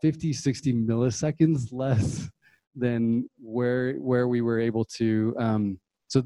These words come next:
the experience was you launch the camera, the app, it's a, goes into a camera, and then you could scan a code. But the experience from op-,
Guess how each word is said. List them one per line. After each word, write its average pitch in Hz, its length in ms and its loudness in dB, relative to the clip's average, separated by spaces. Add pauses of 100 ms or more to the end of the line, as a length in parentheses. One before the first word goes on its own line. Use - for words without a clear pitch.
the 143 60 0
experience 160 460 -2
was 120 140 -4
you 117 80 0
launch 135 320 -2
the 151 80 -2
camera, 131 400 -2
the 135 160 0
app, 120 320 0
it's - 160 -2
a, 113 40 -2 (220)
goes 131 160 0
into 139 160 -2
a 127 40 0
camera, 120 500 -2
and 110 120 -2
then 110 80 2
you 107 80 2
could - 140 -4
scan 113 280 0
a 101 40 2
code. 95 280 -2 (460)
But 120 140 4 (100)
the 120 280 0 (200)
experience 139 540 -2
from 120 340 -2 (220)
op-, 131 260 6